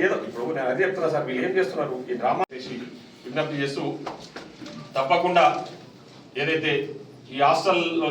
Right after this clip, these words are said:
జరిగిన ఇన్సిడెంట్ ఏదైతే ఉందో అది దురదృష్టకరం. దాని మీద ప్రభుత్వ అధికారులతో కూడా మేము already మాట్లాడడం జరిగింది. మేము వారి అంటే ఎస్సీ, ఎస్టీ,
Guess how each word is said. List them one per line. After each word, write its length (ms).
జరిగిన 300
ఇన్సిడెంట్ 320
ఏదైతే 220
ఉందో 140
అది 160
దురదృష్టకరం. 560
దాని 220
మీద 140
ప్రభుత్వ 500
అధికారులతో 680
కూడా 180
మేము 180
already 280
మాట్లాడడం 400
జరిగింది. 300
మేము 240
వారి 280
అంటే 180
ఎస్సీ, 260
ఎస్టీ, 240